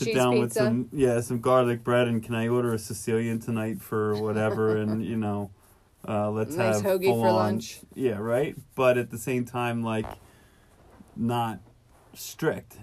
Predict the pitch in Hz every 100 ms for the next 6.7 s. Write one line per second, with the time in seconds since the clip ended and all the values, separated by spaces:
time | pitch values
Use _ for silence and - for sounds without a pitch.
0 | - 113 110 110 110 135 131 110 110 95
1 | 92 104 107 - _ _ _ _ _ _
2 | - 113 - - 123 123 113 110 104 104
3 | 107 104 95 - - 107 101 110 104 98
4 | 107 104 101 95 - _ _ - - 113
5 | 110 107 104 101 - 107 104 104 - -
6 | 104 101 98 101 98 101